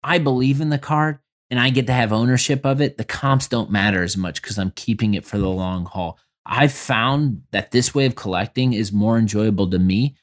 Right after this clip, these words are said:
Hopefully you're doing these sorts of things, or hopefully it's enjoyable to you. But man, I love the hobby. I love the opportunity. I love how it's a blank canvas.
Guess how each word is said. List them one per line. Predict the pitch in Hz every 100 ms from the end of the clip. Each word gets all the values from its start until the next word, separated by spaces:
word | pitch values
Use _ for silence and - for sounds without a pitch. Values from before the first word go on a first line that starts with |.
| _ _
Hopefully | - 196 - 185 160 147 - _ _ _
you're | 127 135
doing | 143 165 165
these | 151 143
sorts | - 160 139
of |
things, | - 156 143
or | 143
hopefully | - 143 - 147
it's | 123 -
enjoyable | 123 110 117 110 110
to | 107
you. | 110 110 _ _ -
But | -
man, | 156 156 131 -
I | 131
love | 131 147 151
the | 139
hobby. | 135 139 131 120
I | 107
love | 127 147
the | 143 123
opportunity. | 120 117 104 - 110 110 104
I |
love | 101 120 143
how | 139 135 135
it's | 120
a | 110
blank | 101 113 110
canvas. | - 107 107 101 101